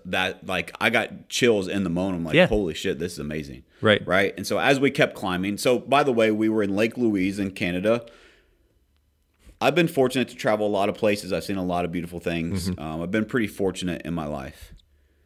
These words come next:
Speaker 1: Lake Louise is the most gorgeous place I've ever seen on the planet, bar none.
Speaker 2: Hmm.
Speaker 1: It is, the pictures, the postcards don't do it justice. It is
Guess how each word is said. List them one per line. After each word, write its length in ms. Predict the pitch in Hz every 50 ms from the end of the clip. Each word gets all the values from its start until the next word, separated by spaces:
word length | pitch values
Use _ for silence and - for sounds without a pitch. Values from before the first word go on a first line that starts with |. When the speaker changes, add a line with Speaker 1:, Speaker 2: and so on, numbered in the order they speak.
| _ _ _ -
Speaker 1:
Lake 300 | - 90 101 107 - -
Louise 800 | 127 123 117 110 104 95 90 87 85 82 82 - - - - - _ _ _ _ _ _ _ -
is 120 | 85 85
the 60 | 85
most 340 | 85 90 92 98 - - -
gorgeous 360 | - 95 92 95 95 101 98
place 340 | - - - 87 82 85 82
I've 140 | 80 76 78
ever 180 | 78 78 80
seen 220 | - - 78 76 76
on 100 | 73 73
the 60 | 71
planet, 340 | - - 71 71 71 - - _
bar 260 | 73 73 73 62 64 71
none. 240 | 69 - - 73 73 _ _ _ _ _ -
Speaker 2:
Hmm. 120 | 107 87 - - - _ _ _ _ _ -
Speaker 1:
It 180 | - 80 85 85
is, 340 | 85 80 78 76 - - _ -
the 140 | - 76
pictures, 560 | 73 - - 107 101 - - 107 101 95 85 -
the 100 | 82 -
postcards 580 | - 107 98 98 - - - 101 90 90 92 82
don't 260 | 76 82 76 - -
do 140 | 80 76 69
it 100 | - -
justice. 560 | 65 - - - - - 65 - - - - _ -
It 220 | 76 85 82 - -
is 300 | - 76 78 78 76 -